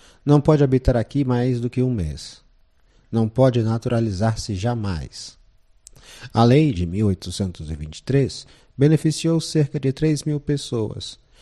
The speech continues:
em sua quase totalidade mulheres e anciãos, que faziam parte da escravidão doméstica.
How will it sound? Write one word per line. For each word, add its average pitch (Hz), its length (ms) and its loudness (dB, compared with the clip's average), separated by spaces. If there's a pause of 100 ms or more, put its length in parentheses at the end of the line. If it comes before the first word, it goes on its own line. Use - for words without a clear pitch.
(200)
em 113 140 0
sua 113 280 0
quase 107 440 0
totalidade 101 880 -4
mulheres 117 560 -2
e 110 80 -4
anciãos, 110 840 -8 (680)
que 127 120 2
faziam 139 380 2
parte 139 420 0
da 95 120 -4
escravidão 110 600 -4
doméstica. 90 800 -6